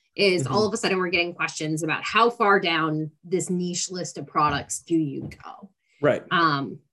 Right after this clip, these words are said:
Speaker 1: and I think that's a really important thing that we're kind of sh-, seeing that shift of
Speaker 2: Mm-hmm.
Speaker 1: what are those other products that you support? Um, what are those other loan types? I think new construction is definitely on the rise. I know a lot of people that only looked at new construction 'cause they weren't willing to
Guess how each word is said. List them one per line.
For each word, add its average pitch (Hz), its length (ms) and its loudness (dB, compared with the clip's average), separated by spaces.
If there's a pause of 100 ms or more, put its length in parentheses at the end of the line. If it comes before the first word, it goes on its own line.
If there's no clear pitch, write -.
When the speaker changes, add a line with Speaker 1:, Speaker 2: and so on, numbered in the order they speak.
(580)
Speaker 1:
and 208 100 4
I 220 60 4
think 214 180 0
that's 175 280 2
a 175 180 -4
really 170 340 0
important 147 560 -4
thing 156 180 0
that 113 120 -4
we're 160 140 -6
kind 151 160 -8
of 147 100 -6
sh-, - 220 -8
seeing 160 360 -2
that 143 200 -4
shift - 580 -4
of 156 260 -4
Speaker 2:
Mm-hmm. 131 120 -4
Speaker 1:
what 160 140 2
are 160 100 -2
those 151 180 -2
other 151 240 -10
products - 500 -10
that - 160 -10
you 135 120 -10
support? 160 720 -2 (420)
Um, 143 500 0
what 170 140 0
are 165 60 2
those 170 200 0
other 151 200 -4
loan 151 300 -2
types? 143 360 -4
I 160 120 -10
think 156 160 -4
new 147 140 -2
construction 151 520 -10
is 143 120 -6
definitely 147 520 -6
on 143 120 -6
the 143 120 -6
rise. 139 300 -8
I 147 80 -6
know 147 140 -4
a - 20 -4
lot 143 220 -6
of 156 100 -12
people 156 260 -8
that 156 120 -8
only 156 260 -4
looked 240 260 2
at 214 100 0
new 190 120 -6
construction 160 520 -6
'cause 156 120 -12
they 160 100 0
weren't 160 280 -6
willing 160 420 -6
to 165 260 -2